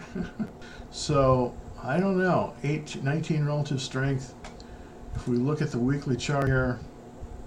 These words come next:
yeah, I just, uh, wow. It, it's just, uh, um, yeah, it's, it's gonna be difficult.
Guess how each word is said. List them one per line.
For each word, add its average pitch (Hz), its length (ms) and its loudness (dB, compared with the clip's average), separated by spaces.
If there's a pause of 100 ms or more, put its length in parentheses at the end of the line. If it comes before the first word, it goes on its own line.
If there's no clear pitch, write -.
(760)
yeah, 110 340 0
I 123 140 -2
just, 127 460 -2
uh, 104 240 2 (1200)
wow. 98 400 -2 (300)
It, 113 240 -6
it's 120 320 -4
just, - 380 -2
uh, 98 240 0 (1400)
um, - 420 -8 (1300)
yeah, 107 200 -8 (100)
it's, 135 200 -8
it's 131 260 -2
gonna 127 220 2
be 117 140 2
difficult. 107 640 -4